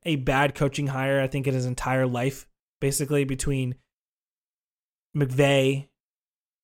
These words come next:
LaFleur, Saleh,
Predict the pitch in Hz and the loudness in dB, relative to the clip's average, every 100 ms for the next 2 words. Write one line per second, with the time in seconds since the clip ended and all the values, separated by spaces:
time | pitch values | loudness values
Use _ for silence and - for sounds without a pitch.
0 | _ _ _ _ _ _ _ _ _ _ | _ _ _ _ _ _ _ _ _ _
1 | _ _ 139 135 - 139 139 139 139 151 | _ _ -4 -4 0 2 4 4 2 -2
2 | _ _ _ - - 143 135 135 135 143 | _ _ _ -12 -2 2 4 4 2 -2